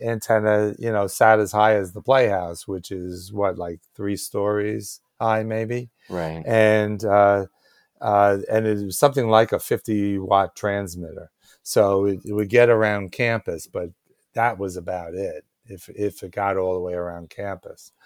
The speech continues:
Speaker 1: And, uh, so it was a constant fundraising effort on the part of, uh, the radio station for years. Uh, the,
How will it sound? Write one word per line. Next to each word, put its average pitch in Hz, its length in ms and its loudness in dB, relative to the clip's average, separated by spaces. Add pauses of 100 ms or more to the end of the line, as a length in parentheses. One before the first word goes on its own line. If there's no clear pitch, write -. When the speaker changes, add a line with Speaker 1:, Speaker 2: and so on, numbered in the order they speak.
(420)
Speaker 1:
And, 107 640 2
uh, 104 340 4 (300)
so 123 540 6
it 117 160 4
was 117 260 0
a 110 60 -2
constant 139 500 2
fundraising 110 760 2
effort 104 440 0
on 90 140 -6
the 90 80 -10
part 98 340 2
of, 95 380 -2
uh, 92 420 -4 (720)
the 107 100 -14
radio 110 300 2
station 98 380 -2
for - 140 -8
years. 92 680 0 (400)
Uh, 104 260 4
the, 104 400 0